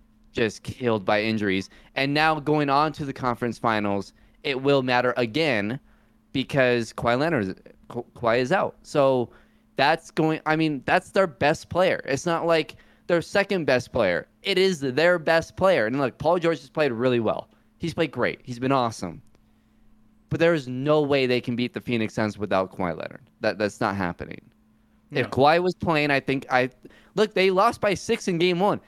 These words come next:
Speaker 1: If Kawhi played that game, the Clippers would have won. They'd be up one oh right now.
Speaker 2: Yeah. Think you can make a strong argument for that.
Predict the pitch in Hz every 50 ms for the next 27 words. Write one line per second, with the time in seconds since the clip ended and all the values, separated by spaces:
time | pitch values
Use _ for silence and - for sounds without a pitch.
0 | _ _ _ - 131 - - - 208 269 - - 226 233 226 190 196 175 151 123
1 | - 196 214 220 185 160 135 120 - 127 139 - - 196 226 226 254 233 - 214
2 | 208 202 170 143 131 151 208 233 - 104 98 _ _ _ _ _ - - - -
3 | _ _ _ _ _ _ _ _ _ _ _ _ _ _ _ _ - 151 196 190
4 | 233 240 240 240 226 - - 214 214 214 226 226 196 139 113 98 90 85 73 -
5 | - _ _ _ _ _ - 190 233 226 _ _ _ _ _ _ _ _ _ _
6 | _ _ _ _ _ _ _ _ _ _ _ _ _ _ - 160 151 165 165 165
7 | 170 170 160 160 - - 180 165 156 165 180 180 139 113 - - 107 104 98 101
8 | - _